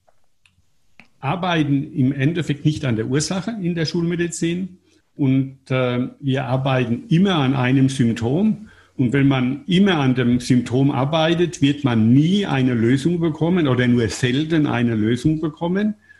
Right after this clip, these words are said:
Und daraus entsteht dann im Endeffekt eine Arthrose oder eben Gelenkprobleme und, und, und.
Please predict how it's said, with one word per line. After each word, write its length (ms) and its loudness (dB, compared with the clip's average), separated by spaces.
Und 400 0
daraus 540 0
entsteht 500 0
dann 160 4
im 160 2
Endeffekt 540 0
eine 100 -6
Arthrose 720 0
oder 560 -2
eben 340 0
Gelenkprobleme 880 0
und, 240 -2
und, 240 -4
und. 160 -6